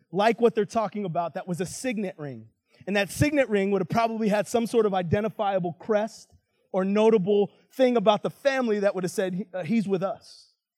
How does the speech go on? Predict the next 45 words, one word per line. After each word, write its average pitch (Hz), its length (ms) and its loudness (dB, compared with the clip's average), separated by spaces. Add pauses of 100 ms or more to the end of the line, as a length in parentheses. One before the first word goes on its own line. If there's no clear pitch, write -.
(300)
So 254 140 6
if 202 80 4
you're 220 120 -2
going 226 280 4
about 202 420 0
and 196 80 -6
you're 185 140 -2
doing 202 320 0
your 190 100 -2
transaction 196 680 -4
in 190 80 -4
the 180 60 -4
village, 190 360 -2
whatever, 190 320 -2
they 196 100 -6
don't 208 140 -4
have 190 220 -6
cash 196 400 0
on 196 140 -4
hand. 196 280 -4 (220)
They're 220 100 0
probably 247 400 0
showing 233 320 -4
the 214 80 -4
ring 214 260 -2
like, 170 220 -2
"This - 160 -6
is 185 80 -10
for 175 160 -8
my 175 140 -4
father's 185 400 -4
house." 113 240 -14
You 190 80 -4
know 262 40 -2
what 349 100 -2
he's 226 120 -2
saying 196 320 -2
with 226 120 -2
this? 269 340 -6 (580)
Put 339 160 0
a 349 140 2
ring 285 200 4
on 269 80 4
his 240 120 0
finger. 214 480 -2